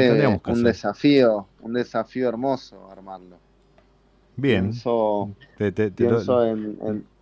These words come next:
Speaker 1: lo dejo en el aire.
Speaker 2: Dale, pienso en una gran tabla con, con quesos de Mauricio Couli y, y
Speaker 1: Segundo
Speaker 2: muchísima
Speaker 1: programa,
Speaker 2: fruta.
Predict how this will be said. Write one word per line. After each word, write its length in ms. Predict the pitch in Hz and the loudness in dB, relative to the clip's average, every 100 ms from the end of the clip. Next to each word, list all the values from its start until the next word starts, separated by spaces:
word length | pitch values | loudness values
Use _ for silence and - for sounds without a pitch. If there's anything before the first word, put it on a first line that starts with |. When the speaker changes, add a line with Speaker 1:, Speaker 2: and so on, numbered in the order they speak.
| - | -2
Speaker 1:
lo 100 | 113 | 0
dejo 200 | 120 123 | 2 0
en 60 | |
el 160 | 117 110 | 2 2
aire. 340 | 92 90 90 - _ _ _ _ _ _ _ _ _ _ - | 0 -2 -6 -10 _ _ _ _ _ _ _ _ _ _ -8
Speaker 2:
Dale, 360 | 107 107 101 | -4 -2 -2
pienso 380 | 98 123 127 135 | -2 -2 -2 -4
en 40 | |
una 180 | 127 123 | -2 0
gran 360 | 117 127 131 127 | 0 0 -2 -4
tabla 680 | 127 123 127 127 117 107 98 | -2 -2 -2 -4 -4 -6 -10
con, 380 | 98 98 98 - - | -14 -14 -16 -18 -12
con 240 | 101 104 | -10 -8
quesos 440 | 117 117 - 123 | -6 -6 -4 -6
de 420 | 110 107 101 101 98 | -4 -4 -4 -4 -8
Mauricio 580 | 98 101 107 113 120 104 | -6 -4 -2 -2 -4 0
Couli 540 | 123 127 131 139 151 _ _ _ _ _ _ _ _ _ - | 4 4 4 0 -8 _ _ _ _ _ _ _ _ _ -8
y, 460 | 113 110 104 104 | -6 -4 -4 -6
y 60 | 101 _ | -8 _
Speaker 1:
Segundo 480 | - 107 143 170 156 | -2 2 4 6 4
Speaker 2:
muchísima 100 | 120 | 4
Speaker 1:
programa, 460 | 120 127 151 151 | 2 4 2 2
Speaker 2:
fruta. 380 | 135 117 107 98 | 2 0 -2 -4